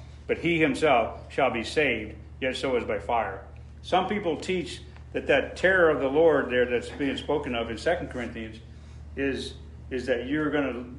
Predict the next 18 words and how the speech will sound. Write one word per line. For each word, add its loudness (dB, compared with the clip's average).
that -4
you're -4
not 0
gonna -2
get -6
saved, -2
that -6
you'll -2
lose 0
your -4
salvation -4
if -8
you -8
didn't -8
work -4
the -8
right -2
works. -8